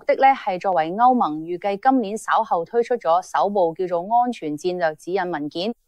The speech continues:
當中呢，就直指話中共、俄羅斯係挑戰歐洲安全同國際規則秩序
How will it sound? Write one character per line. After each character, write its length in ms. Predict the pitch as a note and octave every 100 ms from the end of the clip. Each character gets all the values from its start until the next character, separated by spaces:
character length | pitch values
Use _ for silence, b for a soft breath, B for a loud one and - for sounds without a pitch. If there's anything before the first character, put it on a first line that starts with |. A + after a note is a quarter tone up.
| -
當 180 | D4+ D#4+
中 160 | E4
呢， 160 | E4 D#4+
就 180 | A#3 F3+
直 120 | F#3 D#3+
指 200 | F#3 A3
話 220 | F#3+ E3
中 200 | A#3 A#3
共、 300 | G3+ E3 D#3
俄 120 | E3
羅 120 | D#3+ E3
斯 140 | C#4
係 220 | C4 G3
挑 160 | E3+ A#3+
戰 240 | A3+ F#3 G3+
歐 140 | G#3+
洲 280 | A3 A3+ A3
安 120 | A3+
全 300 | A3 D#3 D3+
同 220 | E3+ D#3+
國 180 | D#3+ F#3+
際 200 | - F#3
規 240 | F3+ B3 A#3+
則 80 | A#3+
秩 140 | -
序 220 | E3 D#3+